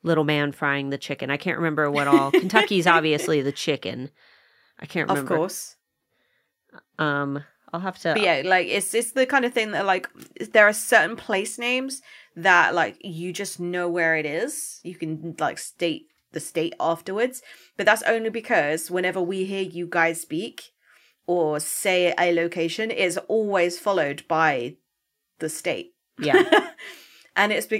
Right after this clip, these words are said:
Speaker 2: it, and I guess it's because your country is so large and you probably have this, like, imagine Springfield. Like, somebody says, like, "Well, where are you from?" And you say, "Springfield." There is a multiple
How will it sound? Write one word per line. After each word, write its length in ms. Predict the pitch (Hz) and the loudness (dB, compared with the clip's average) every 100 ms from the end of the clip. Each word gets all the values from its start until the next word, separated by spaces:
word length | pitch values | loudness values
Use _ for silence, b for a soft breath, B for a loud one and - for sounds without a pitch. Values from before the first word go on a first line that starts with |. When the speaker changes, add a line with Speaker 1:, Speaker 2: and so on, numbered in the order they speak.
| - | 2
Speaker 2:
it, 160 | 208 | 2
and 180 | 127 202 | 4 4
I 80 | 196 | 4
guess 220 | 208 208 | 0 -4
it's 100 | 185 | -8
because 220 | 196 196 | -6 -4
your 80 | 180 | -4
country 360 | 214 196 190 165 | -4 -2 -2 -2
is 160 | 185 | -4
so 140 | - 185 | -4 0
large 320 | 208 202 190 | 2 2 0
and 160 | 175 | -2
you 80 | 175 | -2
probably 480 | 175 196 220 220 190 | -4 -6 -6 -6 -6
have 480 | 180 175 156 185 - B B B - | 0 4 4 4 -2 B B B -6
this, 180 | 190 | 0
like, 140 | 226 233 | 2 2
imagine 340 | 262 285 269 | 4 4 4
Springfield. 800 | 254 - - 180 170 156 104 98 - 180 | -4 -6 -4 -2 -2 -6 -6 -10 -12 -4
Like, 200 | 185 185 | -2 0
somebody 280 | 233 226 | 0 0
says, 240 | 220 208 175 | 0 0 0
like, 220 | 151 - | -4 -4
"Well, 180 | 170 180 | -2 0
where 140 | 175 | 0
are 20 | 170 | -2
you 120 | 170 | -2
from?" 320 | 170 196 151 | -4 -6 -6
And 80 | 147 | -6
you 60 | |
say, 140 | 156 156 | -8 -8
"Springfield." 640 | 156 - 185 190 - 120 | -8 -6 -6 -6 -8 -6
There 160 | - 285 | 4 4
is 200 | 190 - | 4 0
a 180 | - 127 | -4 -6
multiple 1000 | 156 202 254 262 269 262 - 156 120 - | -6 0 2 4 2 0 -6 -6 -8 -12